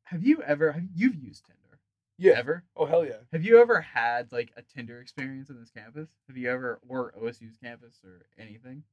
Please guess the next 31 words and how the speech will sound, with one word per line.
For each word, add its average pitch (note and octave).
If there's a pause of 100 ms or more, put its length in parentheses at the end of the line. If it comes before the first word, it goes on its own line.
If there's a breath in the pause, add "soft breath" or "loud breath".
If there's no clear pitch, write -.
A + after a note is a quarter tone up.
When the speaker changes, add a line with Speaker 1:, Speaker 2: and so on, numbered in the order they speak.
(120)
Speaker 2:
No, F3+
I'm F#3
not G#3+
about D3
that. A2+ (260)
I'm, F#3
I'm F#3+
fucking G#3 (200)
horse D#3+
shit D3
at, C#3
like, B2 (720)
at, C#3+
like, C3+ (1000)
flirting E3
over C#3+
text -
'cause -
I C3+
never B2+
fucking C3+
Speaker 1:
God, B2+
me B2
Speaker 2:
underst-, -
I'm, C#3+
like, E3+
Speaker 1:
too. C3+
Speaker 2:
autistic B2+
with C#3+
that C#3
shit. D3+